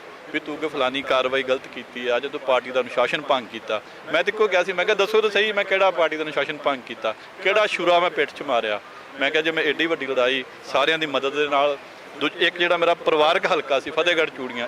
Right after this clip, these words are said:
ਇੱਥੋਂ ਛੱਡ ਕੇ ਡੇਰਾ ਬਾਬਾ ਨਾਨਕ 'ਚ ਜਾ ਕੇ ਮੈਂ ਦਿੱਤੀ ਸੀ, ਤੇ ਕਿਉਂਕਿ ਇਹ ਮੇਰਾ ਸੀ ਰਣਭੂਮੀ। ਮੈਂ ਇੱਥੇ ਦਸ ਸਾਲ ਲਗਾਤਾਰ ਵਿਚਰਿਆ ਸੀ।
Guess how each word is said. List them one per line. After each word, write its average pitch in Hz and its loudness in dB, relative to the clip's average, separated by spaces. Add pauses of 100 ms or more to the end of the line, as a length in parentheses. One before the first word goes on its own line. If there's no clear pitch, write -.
ਇੱਥੋਂ 151 -6
ਛੱਡ 135 0
ਕੇ 139 0 (480)
ਡੇਰਾ 196 4
ਬਾਬਾ 160 4
ਨਾਨਕ 139 -2
'ਚ 139 -14
ਜਾ 127 2
ਕੇ 131 -8
ਮੈਂ 131 -12
ਦਿੱਤੀ 127 -12
ਸੀ, 147 -6
ਤੇ 151 -8
ਕਿਉਂਕਿ 147 -2
ਇਹ 160 2 (320)
ਮੇਰਾ 135 2
ਸੀ 160 -2
ਰਣਭੂਮੀ। 127 -4 (1000)
ਮੈਂ 135 0
ਇੱਥੇ 160 -2
ਦਸ 127 0
ਸਾਲ 135 4
ਲਗਾਤਾਰ 120 2
ਵਿਚਰਿਆ 117 -2
ਸੀ। 143 -10